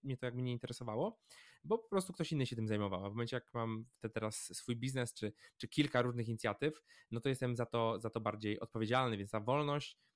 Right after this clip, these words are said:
e, jest, tak, jak najbardziej, ale pod trochę innym, innym kątem. E, no, także i tak jak, tak jak mówiłeś, pracowałem na etacie,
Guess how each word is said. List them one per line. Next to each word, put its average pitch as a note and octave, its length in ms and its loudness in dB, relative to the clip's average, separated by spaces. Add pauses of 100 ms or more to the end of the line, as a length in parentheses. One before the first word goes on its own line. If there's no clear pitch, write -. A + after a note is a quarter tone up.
(200)
e, G#2+ 240 0 (160)
jest, C#3 680 0
tak, F#3 220 0
jak C3+ 120 -4
najbardziej, C#3 400 -2
ale C#3 440 0
pod C3 220 -2
trochę A#2+ 320 0
innym, A#2 460 0 (220)
innym A2+ 180 -2
kątem. G2 340 0 (420)
E, G2 300 0
no, G2 300 -2
także B2+ 320 -2
i - 140 -6
tak D#3 180 -6
jak, - 160 -8
tak - 180 -8
jak C3 80 -8
mówiłeś, C#3+ 480 0
pracowałem B2+ 580 0
na A2+ 120 -2
etacie, C3 680 0